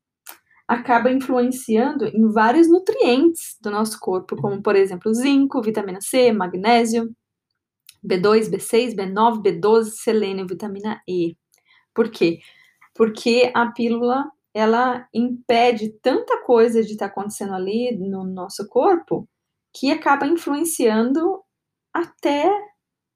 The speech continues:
né, os nossos hormônios ou a absorção dos nutrientes que são altamente necessários pra nossa saúde e nosso dia a dia. Uma das coisas que muita gente acaba falando, né,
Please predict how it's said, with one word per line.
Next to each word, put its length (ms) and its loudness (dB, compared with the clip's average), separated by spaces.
né, 180 2
os 140 0
nossos 340 0
hormônios 800 0
ou 120 0
a 200 -2
absorção 1300 -2
dos 220 2
nutrientes 920 -2
que 120 -4
são 380 -4
altamente 640 -2
necessários 640 -2
pra 160 -6
nossa 300 -4
saúde 640 -2
e 120 -2
nosso 300 -4
dia 220 2
a 40 2
dia. 320 -4
Uma 200 2
das 180 2
coisas 380 0
que 480 -4
muita 480 2
gente 800 0
acaba 520 -4
falando, 580 0
né, 280 -4